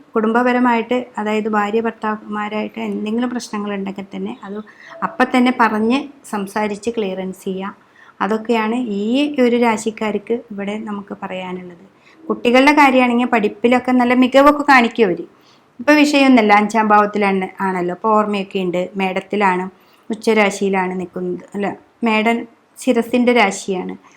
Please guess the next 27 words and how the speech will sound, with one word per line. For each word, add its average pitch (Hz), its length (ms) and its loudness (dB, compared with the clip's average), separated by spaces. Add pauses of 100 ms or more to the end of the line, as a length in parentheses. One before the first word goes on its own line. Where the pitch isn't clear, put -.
(160)
അപ്പോൾ - 140 2
അതുകൊണ്ട് 247 260 4
പഠിച്ചതൊക്കെ 247 600 2
ഓർമ്മയിലും 214 680 0
കാര്യങ്ങളൊക്കെ 202 500 -2
നിൽക്കും. 190 400 -10 (400)
അവരെ 269 220 6
കുട്ടികളെ 277 480 0
സംബന്ധിച്ച് 285 500 4
ഇപ്പോൾ 262 280 2
ഉയർന്ന 233 560 0
വിദ്യാഭ്യാസം, 214 880 -4 (460)
ആ, 202 200 2
എക്സാമൊക്കെ 202 680 -2
എഴുതുമ്പോഴൊക്കെ 196 500 -4
അവർ 196 400 -6
നല്ല 196 240 -6
രീതിയിലേക്ക് 190 720 -8
പോകാനായിട്ട് 190 480 -8
സാധിക്കും. 214 540 -6 (680)
അപ്പം 269 200 0
നമ്മൾ 254 200 6
എന്താണെന്ന് 269 280 4
വെച്ചിട്ടുണ്ടെങ്കിൽ 254 500 2
നിങ്ങളുടെ 226 360 2
ഗ്രഹനില 254 500 2
നോക്കി 202 480 -6